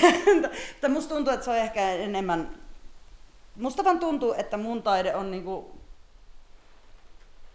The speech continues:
enemmän esittävää, mitä niinku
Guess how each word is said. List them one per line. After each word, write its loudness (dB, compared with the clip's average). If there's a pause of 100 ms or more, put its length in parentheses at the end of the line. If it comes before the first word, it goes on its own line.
(1500)
enemmän -2
esittävää, -4 (100)
mitä -8 (320)
niinku -16